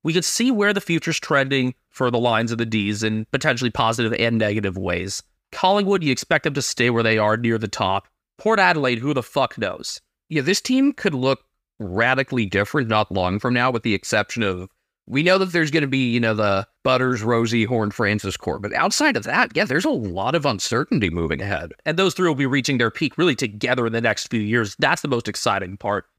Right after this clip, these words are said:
Speaker 1: Butters w-, won the Coaches Votes Award, the Champion Player of the Year.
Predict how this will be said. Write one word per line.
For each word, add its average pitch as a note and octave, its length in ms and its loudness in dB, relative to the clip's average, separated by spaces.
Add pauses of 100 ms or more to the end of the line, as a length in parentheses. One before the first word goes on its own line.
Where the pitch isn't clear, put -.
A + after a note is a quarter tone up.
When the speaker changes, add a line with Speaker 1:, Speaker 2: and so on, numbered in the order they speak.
(120)
Speaker 1:
Butters F3+ 380 2
w-, C3+ 220 -4
won C3+ 360 0
the A2+ 280 0
Coaches C#3 440 -2
Votes C3 300 0
Award, B2 360 -2
the A2+ 220 0 (220)
Champion B2 420 0
Player A#2 340 2
of G#2+ 80 0
the G#2+ 80 2
Year. A#2 440 0